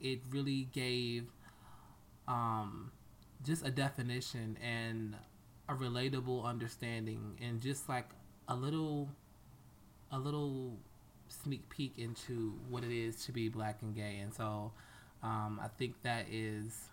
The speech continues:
obviously a huge, huge, huge just milestone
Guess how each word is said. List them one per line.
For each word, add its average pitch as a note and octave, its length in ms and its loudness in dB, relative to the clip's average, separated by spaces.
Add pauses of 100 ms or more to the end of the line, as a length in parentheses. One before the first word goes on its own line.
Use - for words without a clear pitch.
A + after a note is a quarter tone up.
(180)
obviously A2 640 0
a - 40 -4
huge, B2+ 720 -2
huge, A#2 380 -4
huge A#2 440 -2
just A#2 340 -4 (380)
milestone B2 840 2